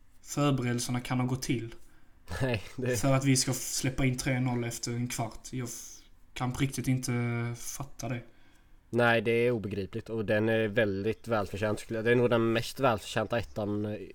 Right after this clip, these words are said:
Speaker 2: som du har delat ut idag till Henrik Jensen faktiskt. Tyvärr, men, eh, det är ju s-, presterar man så här dåligt så, eh, ha-, hamnar ansvaret hos, eh, någon. Och det är ju Henrik Jensen.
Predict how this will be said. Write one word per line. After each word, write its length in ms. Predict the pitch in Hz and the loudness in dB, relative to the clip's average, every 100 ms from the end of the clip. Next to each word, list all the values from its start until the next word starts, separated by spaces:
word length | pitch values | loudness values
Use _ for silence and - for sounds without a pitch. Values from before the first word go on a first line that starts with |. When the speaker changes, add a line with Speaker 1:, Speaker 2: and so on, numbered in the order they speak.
| - - - | -20 -20 -20
Speaker 2:
som 280 | - 123 110 | -6 0 2
du 80 | 104 | 2
har 80 | 104 | 4
delat 280 | 107 101 110 | 2 2 -2
ut 200 | 98 123 | -2 -2
idag 140 | 110 - - | -4 -6 -4
till 240 | 110 104 | -2 0
Henrik 280 | 104 110 104 | 2 2 0
Jensen 260 | 101 98 110 | -2 -2 -4
faktiskt. 380 | 101 101 - - | -6 -8 -12 0
Tyvärr, 340 | - 127 120 131 - | 4 6 6 4 2
men, 300 | 120 117 117 | 2 2 2
eh, 320 | 113 110 101 - 104 | 0 -2 -6 -10 -4
det 80 | 117 | 0
är 120 | 123 | 0
ju 60 | 123 | 0
s-, 220 | - - - - - - - - - | -6 -10 -12 -16 -16 -18 -18 -20 -2
presterar 400 | - 135 127 120 | 0 6 8 8
man 120 | 131 | 8
så 80 | 131 | 8
här 140 | 123 | 8
dåligt 440 | 120 123 110 110 - | 8 8 6 2 0
så, 260 | 120 113 | 2 4
eh, 180 | 113 110 | 4 2
ha-, 340 | 113 120 117 117 | 0 0 0 6
hamnar 340 | 135 113 117 | 6 6 4
ansvaret 520 | 131 107 107 107 117 | 2 0 -2 -2 -2
hos, 280 | 113 - - | -6 -6 -10
eh, 280 | 107 101 98 | -8 -8 -2
någon. 360 | 117 104 98 101 | 0 0 -4 -10
Och 80 | 110 | -6
det 180 | 113 110 | 0 0
är 160 | 107 | 2
ju 160 | 110 110 - - | 0 0 -4 -6
Henrik 260 | 123 123 127 | 0 6 10
Jensen. 300 | 120 - | 10 10